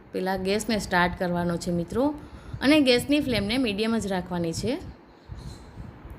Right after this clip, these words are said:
હવે તેના ઉપર આપણે એક પેન મૂકવાનું છે.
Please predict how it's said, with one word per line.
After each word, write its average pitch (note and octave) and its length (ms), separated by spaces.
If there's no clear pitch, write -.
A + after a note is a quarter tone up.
હવે C4+ 180
તેના A#3 320
ઉપર G#3+ 240
આપણે G3 340
એક F#3 160
પેન G3 280
મૂકવાનું G3 420
છે. C#4+ 260